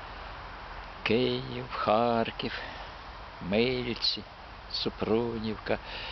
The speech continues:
Сюди розділяється дорога і йде як об'їзна в бік Кременчука.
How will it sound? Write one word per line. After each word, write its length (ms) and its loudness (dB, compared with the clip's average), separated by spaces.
Сюди 340 2
розділяється 640 2
дорога 420 4
і 40 0
йде 260 2
як 220 0
об'їзна 420 -2
в 760 -10
бік 100 -6
Кременчука. 680 -2